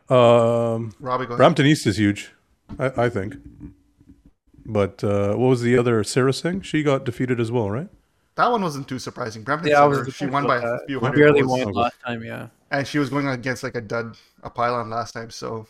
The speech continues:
Speaker 1: I mean, who were the Liberal candidates anyways? We already made fun of the other one the other week who couldn't get her story
Speaker 2: Jo-,
Speaker 1: straight about the
Speaker 2: Jonathan
Speaker 1: four thirteen.
Speaker 2: Gariwal, uh, Liberal
Speaker 1: Yeah, and then
Speaker 2: Harendra
Speaker 1: there was,
Speaker 2: Malli.
Speaker 1: in our, in our, in my area was Malli, so you already knew.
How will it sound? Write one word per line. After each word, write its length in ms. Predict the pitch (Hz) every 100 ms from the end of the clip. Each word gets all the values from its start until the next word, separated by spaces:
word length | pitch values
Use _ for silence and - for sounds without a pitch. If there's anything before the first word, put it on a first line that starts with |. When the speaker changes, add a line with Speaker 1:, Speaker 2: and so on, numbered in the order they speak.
| _
Speaker 1:
I 40 | 143
mean, 180 | 147 127
who 140 | 160
were 160 | 165 156
the 80 |
Liberal 300 | 139 135 127
candidates 480 | 120 123 127 107 -
anyways? 520 | 113 117 92 87 -
We 140 | 104 113
already 200 | 131 117
made 180 | 110 107
fun 160 | 110
of 80 | 101
the 80 | 95
other 160 | 101 104
one 160 | 92
the 100 | 92
other 140 | 92 92
week 200 | 98 -
who 80 | 113
couldn't 320 | 92 101 98
get 120 | 95 92
her 240 | 92 87 - _ _ _ _
story 380 | - - 101 107
Speaker 2:
Jo-, 120 | -
Speaker 1:
straight 160 | 101 90
about 240 | 90 90
the 60 | -
Speaker 2:
Jonathan 0 |
Speaker 1:
four 180 | - 92
thirteen. 540 | - 143 131 98 92
Speaker 2:
Gariwal, 480 | 127 139 156 170 156 _ _ _ -
uh, 280 | 120 117 117
Liberal 460 | 113 117 131 123
Speaker 1:
Yeah, 120 | 107 101
and 100 | 101
then 120 | 98
Speaker 2:
Harendra 120 | 101
Speaker 1:
there 100 | 101
was, 280 | 98 101 -
Speaker 2:
Malli. 40 |
Speaker 1:
in 80 | 110
our, 260 | 110 117 120
in 100 | 117
our, 160 | 120 -
in 140 | 113
my 180 | 113 127
area 240 | 117 107
was 140 | 101 95
Malli, 400 | 104 92 92 92
so 140 | 107
you 120 | 95
already 200 | 101 95
knew. 240 | 92 92